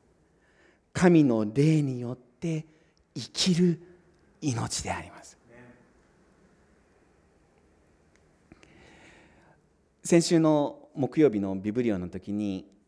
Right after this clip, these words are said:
こんな質問がありました。「アメリカの大学で起こったリバイバルは今はどうなってるんですか？」と。それはちょうど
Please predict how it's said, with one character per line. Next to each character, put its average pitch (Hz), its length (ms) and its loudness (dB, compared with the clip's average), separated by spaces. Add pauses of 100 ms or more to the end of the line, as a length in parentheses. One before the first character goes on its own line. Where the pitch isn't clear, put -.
(140)
こ 170 120 0
ん 165 60 2
な 160 140 2
質 156 160 -8
問 135 220 -2
が 117 280 -4
あ 127 60 -8
り 110 80 -4
ま 107 100 -2
し 107 80 -10
た。 107 180 -16 (1600)
「ア 143 40 2
メ 156 120 6
リ 170 80 2
カ 165 140 2
の 151 140 2
大 143 180 2
学 139 220 -2
で 139 80 0
起 131 80 0
こ 135 140 -2
っ 131 140 -8
た 98 200 -4
リ 104 120 -8
バ 110 140 0
イ 107 60 -2
バ 98 100 -6
ル 95 140 -8
は 92 260 -6 (400)
今 117 180 0
は 90 300 -2 (580)
ど 143 120 4
う 160 40 10
な 147 100 2
っ - 20 -10
て - 160 -10
る 85 80 -10
ん 87 40 -10
で - 60 -12
す - 100 -12
か？」 - 100 -12 (120)
と。 - 120 -12 (3750)
そ 147 120 0
れ 143 60 8
は 139 160 4
ち - 280 -14
ょ 180 300 2
う 185 40 -4
ど 180 380 -2